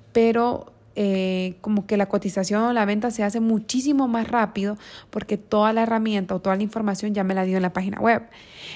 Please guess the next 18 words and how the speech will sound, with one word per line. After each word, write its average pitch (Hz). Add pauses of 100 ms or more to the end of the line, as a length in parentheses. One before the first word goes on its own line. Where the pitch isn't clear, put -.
Entonces, 214
ese 226
es 226
un 240
claro 262
ejemplo 269
de 190
cómo 214
Carla 233
Urbina 214 (500)
delega. 196 (240)
Delega 190
a 208
través 190
de 202
una 196
página 190
web. 269